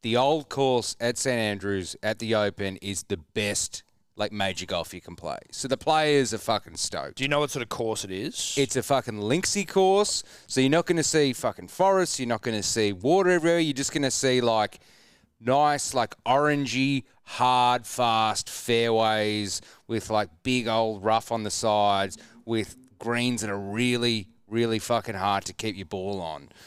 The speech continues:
Speaker 1: So it's just that, like, but I think a few people are blowing up. Uh, not blowing up, but, like, the wind,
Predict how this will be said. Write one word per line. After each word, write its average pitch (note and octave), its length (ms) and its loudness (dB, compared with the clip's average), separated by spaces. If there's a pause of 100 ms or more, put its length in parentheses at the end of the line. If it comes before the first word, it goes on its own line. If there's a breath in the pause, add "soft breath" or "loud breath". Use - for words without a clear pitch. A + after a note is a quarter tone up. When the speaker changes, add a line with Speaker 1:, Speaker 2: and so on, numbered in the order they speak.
(120 loud breath)
Speaker 1:
So A#2+ 240 2
it's A#2 140 -4
just B2+ 220 0
that, A#2 220 2
like, G#2 360 0 (280 loud breath)
but E3+ 220 2
I D3 100 0
think G3 220 -2
a D#3 60 -2
few D#3 360 -4
people F#3 400 -2
are F3 40 2
blowing D3 420 0
up. D3+ 300 0 (380 soft breath)
Uh, B2+ 100 2
not F3+ 160 4
blowing B2+ 300 2
up, G2+ 320 0 (280 soft breath)
but, B2+ 160 0
like, A#2 360 2
the B2 140 0
wind, C3 720 0